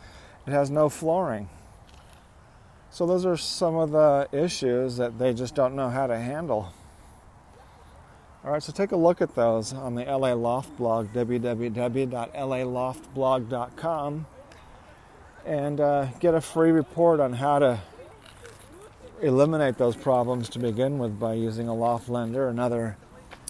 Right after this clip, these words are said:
other ways to prevent those issues before going to even look at any lofts.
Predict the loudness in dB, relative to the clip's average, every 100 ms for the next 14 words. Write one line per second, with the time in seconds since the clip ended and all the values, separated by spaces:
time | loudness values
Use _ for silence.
0 | -8 -10 -10 -2 4 4 4 0 -4 -2
1 | 0 -2 -2 -6 -2 -2 -2 -4 -2 -4
2 | -6 -4 -6 -2 0 0 -2 -8 -14 -2
3 | 0 0 -2 -4 -4 -4 -4 -6 -8 -8
4 | -10 -10 -8 -6 -6 -8 -12 -14 -14